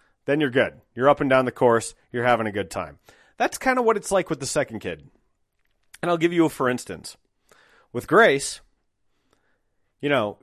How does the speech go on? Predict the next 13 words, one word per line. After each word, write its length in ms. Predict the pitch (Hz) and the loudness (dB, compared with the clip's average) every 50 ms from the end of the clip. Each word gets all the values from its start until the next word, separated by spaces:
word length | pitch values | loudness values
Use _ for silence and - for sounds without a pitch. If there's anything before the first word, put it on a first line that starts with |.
| _ | _
she'd 320 | - - - 208 214 185 170 | -12 -8 -8 -6 -6 -6 -2
be 100 | 208 190 | -2 -2
asleep, 480 | 160 - - - 135 131 127 123 - - - | -2 -2 -4 -4 -2 -2 -2 -4 -6 -14 -18
she'd 240 | - - 127 113 107 | -14 -12 -10 -8 -6
make 160 | 113 101 98 | -6 -6 -4
one 300 | 113 123 147 151 143 135 | -2 0 0 0 0 -2
noise, 420 | 123 110 107 104 101 98 - - _ _ _ _ _ _ _ _ | -2 -2 0 -2 -2 -4 -8 -12 _ _ _ _ _ _ _ _
and 100 | - 117 | -8 -6
I'd 140 | 117 110 104 | -6 -6 -6
spring 680 | - - - - - - - _ - 147 160 156 151 147 | -8 -8 -8 -8 -8 -10 -10 _ 0 2 2 2 2 0
out 120 | 139 127 | -2 -2
of 60 | 127 | -4
bed, 320 | 107 113 95 85 76 - | -4 -6 -6 -8 -10 -14